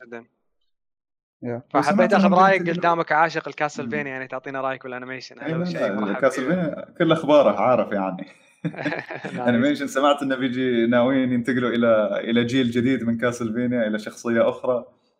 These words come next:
Speaker 3: ويكملوا القصة يعني مستمر.
Speaker 2: ما دام
Speaker 1: حلو.
Speaker 2: ن-،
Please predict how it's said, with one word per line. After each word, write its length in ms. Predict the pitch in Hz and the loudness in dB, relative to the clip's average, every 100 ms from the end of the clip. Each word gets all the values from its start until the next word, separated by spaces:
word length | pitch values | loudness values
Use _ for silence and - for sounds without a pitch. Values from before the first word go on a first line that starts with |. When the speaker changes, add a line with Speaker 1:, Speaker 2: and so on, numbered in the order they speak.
| _ _ _ - | _ _ _ -12
Speaker 3:
ويكملوا 1400 | 113 104 120 - - - _ _ - _ 135 123 117 | -8 -8 -8 -10 -12 -14 _ _ -20 _ -6 -4 -8
القصة 360 | - 113 - 95 | -8 -10 -6 -8
يعني 240 | 90 90 | -8 -14
مستمر. 460 | 98 - 104 104 - _ _ _ | -18 -16 -10 -8 -10 _ _ _
Speaker 2:
ما 160 | 139 139 | -4 -2
دام 280 | 151 139 127 | 2 2 2
Speaker 1:
حلو. 80 | 127 | 0
Speaker 2:
ن-، 180 | 127 | -2